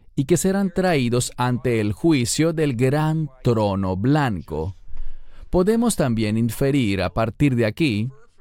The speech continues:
que aquellos que estaban en el reino milenial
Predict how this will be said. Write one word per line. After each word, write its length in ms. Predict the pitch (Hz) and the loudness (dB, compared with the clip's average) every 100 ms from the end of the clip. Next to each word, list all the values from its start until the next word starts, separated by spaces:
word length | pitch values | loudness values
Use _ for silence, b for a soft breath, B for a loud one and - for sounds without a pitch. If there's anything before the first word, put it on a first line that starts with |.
| - - - - _ | -20 -20 -20 -20 _
que 500 | 139 147 139 123 101 - - - | 2 4 4 2 -2 -8 -20 -4
aquellos 520 | 143 139 262 269 285 | -4 -2 -2 0 0
que 220 | - 175 139 | 0 2 2
estaban 600 | 131 - 175 113 101 98 | 0 0 0 2 0 0
en 120 | 98 | 0
el 180 | 98 98 | -2 0
reino 420 | 135 160 123 87 | 0 2 2 0
milenial 760 | 90 123 190 175 104 92 113 | 0 0 2 2 0 -2 -6